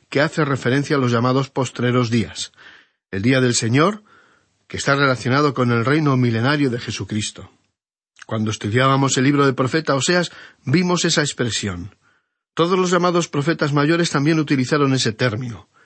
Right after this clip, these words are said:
el día del Señor. Esta es una expresión específica de un tiempo que comenzará con la llegada de la gran tribulación.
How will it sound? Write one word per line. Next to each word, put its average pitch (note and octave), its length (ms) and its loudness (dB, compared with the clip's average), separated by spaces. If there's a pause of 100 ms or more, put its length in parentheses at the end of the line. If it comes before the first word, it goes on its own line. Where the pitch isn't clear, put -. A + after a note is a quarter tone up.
(280)
el G2+ 240 -6
día C#3 180 4
del A#2+ 160 0
Señor. G#2 420 -6 (1300)
Esta A3+ 260 -2
es F3 100 -2
una D#3 120 2
expresión D3 720 0
específica C#3 800 -2
de C#3+ 80 4
un D#3+ 100 2
tiempo D3+ 320 0
que C#3 120 -2
comenzará A#2 640 0 (300)
con B2+ 180 0
la G#2+ 100 0
llegada B2+ 340 -2
de B2 80 0
la G#2+ 100 -2
gran B2 300 0
tribulación. G#2 720 -6